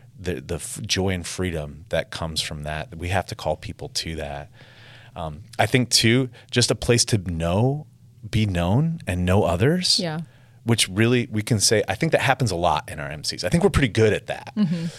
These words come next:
Speaker 1: And even sharing stories and people confessing their sins to each other,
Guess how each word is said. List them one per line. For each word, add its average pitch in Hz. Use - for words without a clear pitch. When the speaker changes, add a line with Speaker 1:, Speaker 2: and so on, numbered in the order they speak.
Speaker 1:
And 95
even 139
sharing 120
stories 120
and 90
people 117
confessing 110
their 90
sins 107
to 107
each 107
other, 107